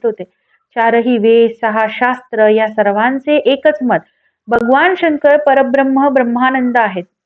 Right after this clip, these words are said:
वेदशास्त्रांना तो अगम्य आहे, तो सापडणे अगदी अशक्य. साध्या चर्मचक्षूंना तो विश्वंभर कसा दिसणार? पार्वती शंकरांना शोधून शोधून दमली, पण शंकर काही सापडले नाहीत.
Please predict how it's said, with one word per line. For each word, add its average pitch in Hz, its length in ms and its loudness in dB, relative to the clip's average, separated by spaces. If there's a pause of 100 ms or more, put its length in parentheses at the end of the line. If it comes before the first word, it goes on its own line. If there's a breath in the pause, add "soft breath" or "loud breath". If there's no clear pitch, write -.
(140)
वेदशास्त्रांना 226 880 -2
तो 277 160 0
अगम्य 254 360 -2
आहे, 254 280 0
तो 269 160 0
सापडणे 233 580 -2
अगदी 220 480 -2
अशक्य. 214 480 -6 (720 soft breath)
साध्या 254 440 0
चर्मचक्षूंना 294 840 0
तो 285 120 0
विश्वंभर 262 500 -2
कसा 233 280 -2
दिसणार? 208 580 -4 (720)
पार्वती 226 340 0
शंकरांना 220 520 -2
शोधून 220 320 -2
शोधून 226 340 -2
दमली, 214 380 0
पण 240 160 -4
शंकर 220 380 -4
काही 226 180 -2
सापडले 202 440 -6
नाहीत. 190 300 -4